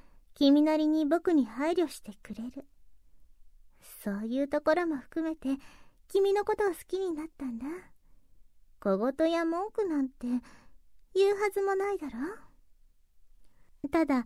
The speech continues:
暖かくなってきたし、ペースが少し早かったから、少し汗ばんだけどね。体育もあったから、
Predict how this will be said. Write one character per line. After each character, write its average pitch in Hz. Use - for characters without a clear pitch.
暖 302
か 392
く 349
な 269
っ 285
て 277
き -
た 254
し、 202
ペ 277
ー -
ス -
が 190
少 -
し 277
早 269
か 370
っ 370
た 320
か 240
ら、 254
少 202
し -
汗 202
ば 330
ん 403
だ 415
け 285
ど 208
ね。 220
体 403
育 330
も 277
あ 311
っ -
た 381
か 302
ら、 277